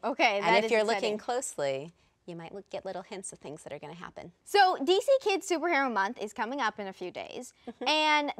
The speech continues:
Speaker 1: the D C Superhero Girls are going to be teaching girls how to be heroes in their own lives all month long. So what advice would you give girls to help them be more heroic every day?
Speaker 2: I mean, I think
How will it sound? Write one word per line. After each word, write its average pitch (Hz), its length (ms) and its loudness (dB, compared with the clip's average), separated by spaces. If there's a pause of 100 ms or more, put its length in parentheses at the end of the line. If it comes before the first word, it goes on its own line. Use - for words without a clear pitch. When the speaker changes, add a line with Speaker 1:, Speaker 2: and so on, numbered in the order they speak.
Speaker 1:
the 294 80 2
D 330 200 2
C 381 200 0
Superhero 320 540 0
Girls 254 460 2
are 247 80 2
going 247 260 -2
to 240 60 -10
be 233 100 -6
teaching 247 380 -8
girls 240 240 0
how 226 140 -4
to 220 60 -6
be 233 140 -8
heroes 233 400 -6
in 220 180 -8
their 214 180 -8
own 233 180 -6
lives 196 460 -6
all 190 120 -4
month 214 240 -6
long. 349 300 0 (320)
So 330 360 4
what 302 340 2 (120)
advice 320 520 0
would 262 420 0
you 254 100 -4
give 254 200 0
girls 247 360 0
to 247 60 -8
help 233 300 -2
them 233 160 -4
be 240 140 -8
more 247 180 -6
heroic 285 420 -8
every 302 200 -8
day? 381 200 -6 (840)
Speaker 2:
I 302 80 2
mean, - 120 2
I 294 100 0
think 370 240 -4